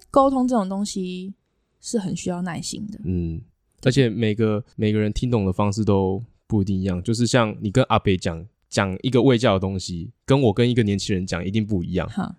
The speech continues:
Speaker 2: 肩胛骨的地方在台语可能用沟通嘛。
Speaker 1: 嗯。哈。
Speaker 2: 对，这种东西可能学校也不会教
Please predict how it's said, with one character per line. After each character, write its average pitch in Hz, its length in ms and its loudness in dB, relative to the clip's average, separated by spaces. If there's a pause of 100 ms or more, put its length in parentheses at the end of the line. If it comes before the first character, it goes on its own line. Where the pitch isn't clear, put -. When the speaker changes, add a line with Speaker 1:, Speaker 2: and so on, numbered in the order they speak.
(160)
Speaker 2:
肩 151 180 6
胛 139 160 4
骨 107 140 0
的 - 20 -2
地 113 120 0
方 104 200 -2
在 117 140 0
台 101 160 0
语 - 20 2
可 113 100 2
能 98 100 -2
用 107 180 -4
沟 101 240 4
通 92 200 0
嘛。 90 220 -2 (120)
Speaker 1:
嗯。 202 120 2
哈。 185 160 -12
Speaker 2:
对， 110 140 -2
这 156 160 0
种 147 100 6
东 143 160 2
西 143 100 2
可 135 120 0
能 107 160 0
学 117 160 2
校 139 100 6
也 117 60 6
不 107 120 -2
会 110 140 2
教 101 340 -2